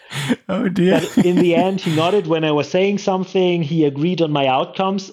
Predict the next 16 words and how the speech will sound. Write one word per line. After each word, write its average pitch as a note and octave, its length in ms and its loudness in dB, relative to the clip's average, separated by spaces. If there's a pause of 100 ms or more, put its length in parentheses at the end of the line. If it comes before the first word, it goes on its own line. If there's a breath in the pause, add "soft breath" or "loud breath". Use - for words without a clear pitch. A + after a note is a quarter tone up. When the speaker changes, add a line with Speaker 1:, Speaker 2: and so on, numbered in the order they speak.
(100)
Speaker 2:
And, D3 360 -2
um, C#3+ 200 0
we C#3+ 100 -2
had D3 220 -6
two G3 160 0
of E3+ 100 -2
those D#3+ 240 -2
meetings. F#3 460 0
And C#3 100 -2
after C#3 280 0
that, C3+ 200 -2
no B2+ 160 0
one D#3+ 240 2
in D3 160 0
the C3+ 160 2
whole D3 500 0